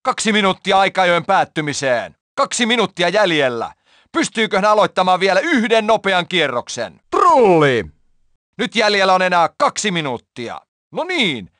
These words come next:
hänellä on noin minuutti aikaa ylittää lähtö- ja maalilinja viimeisellä kierroksella. Täpärälle menee.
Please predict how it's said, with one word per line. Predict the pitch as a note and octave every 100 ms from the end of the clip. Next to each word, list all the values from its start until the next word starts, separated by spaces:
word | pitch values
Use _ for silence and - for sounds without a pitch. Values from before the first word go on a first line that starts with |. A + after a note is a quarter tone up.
| -
hänellä | F#3 A#3 G#3+
on | G#3 G3+
noin | A3 G#3
minuutti | D4 D4 G#3+ F3 - G3+
aikaa | F#3+ - F#3
ylittää | G3 F#3 - F#3 F#3+
lähtö- | E3+ -
ja | F3+ F3+
maalilinja | G#3+ F#3 F3 F3 F3 E3+
viimeisellä | C#4+ A#3+ G#3 G3+ G#3 F#3+
kierroksella. | F#3+ F3+ C#3+ C3+ - B2+ A2+ G2 - _ -
Täpärälle | G3+ G3 F3 E3+
menee. | E3+ F3 D#3+ C#3 A#2